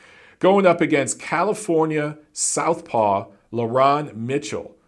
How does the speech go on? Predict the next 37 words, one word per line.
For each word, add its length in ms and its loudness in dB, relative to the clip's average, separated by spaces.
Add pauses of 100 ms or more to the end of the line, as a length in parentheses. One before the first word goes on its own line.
(140)
who 140 -2
is 160 -2
sixteen 460 -2
and 180 -6
one. 480 -4 (220)
And 400 -6
both 260 6
of 60 -2
these 160 0
guys 280 2
are 80 -6
six-foot-four. 1160 -2 (200)
This 140 -8
is 140 -6
for 240 0
a 60 -2
minor 560 -4
W 440 -4
B 160 -6
A 140 -2
heavyweight 440 -4
title. 460 -2 (380)
And 100 0
on 120 2
this 140 2
card, 340 4
there's 220 -4
several 580 0
other 280 -2
European 880 -4
or 140 -14
Eastern 360 -4
European 520 -6
prospects, 840 -8
a 60 -18
few 380 2
Andrew 760 -4